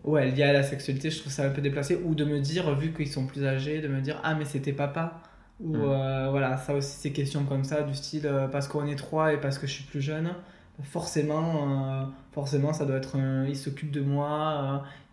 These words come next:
Speaker 1: et, ou sinon, euh, du style, ils m'entretiennent alors que j'ai un appartement, j'ai un boulot, j'ai des amis. » Enfin, je, je, je m'assume complètement,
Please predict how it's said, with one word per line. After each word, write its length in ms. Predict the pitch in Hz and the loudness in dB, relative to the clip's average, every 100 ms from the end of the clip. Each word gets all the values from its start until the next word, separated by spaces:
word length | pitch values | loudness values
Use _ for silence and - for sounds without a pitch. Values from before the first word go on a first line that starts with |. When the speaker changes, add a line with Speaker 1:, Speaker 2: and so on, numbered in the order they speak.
| 160 | -2
Speaker 1:
et, 80 | 151 | 0
ou 340 | 147 143 143 | 0 0 0
sinon, 720 | 139 - 147 151 156 139 135 | -2 -2 -2 -2 0 0 0
euh, 20 | 139 | 0
du 140 | 139 | -4
style, 280 | - 165 156 | -6 -6 -4
ils 200 | 156 165 | 0 4
m'entretiennent 640 | 156 151 156 - 165 156 143 | 4 4 2 0 0 0 0
alors 280 | 139 135 - | -2 -2 -4
que 140 | - 139 135 135 - - - | -6 -4 -2 -4 -10 -12 -4
j'ai 60 | |
un 80 | 131 | -2
appartement, 720 | 127 123 - 135 127 135 139 | -2 -6 -6 -6 -2 0 0
j'ai 120 | 139 131 | 0 0
un 100 | 127 | 0
boulot, 480 | 131 131 131 131 | -2 -2 -2 -2
j'ai 140 | 135 135 | 0 0
des 200 | 131 127 | 0 -2
amis. » 280 | 131 139 151 - - | 0 0 -2 -8 -16
Enfin, 160 | - 131 135 - - - - | -8 -6 -6 -10 -18 -20 -12
je, 140 | 139 139 139 | -6 -2 -2
je, 440 | 131 139 131 131 135 | 0 0 2 0 0
je 140 | 139 | 4
m'assume 520 | 151 151 156 - 170 | 6 6 4 2 4
complètement, 680 | 160 170 165 156 - 165 180 | 4 4 4 4 4 0 0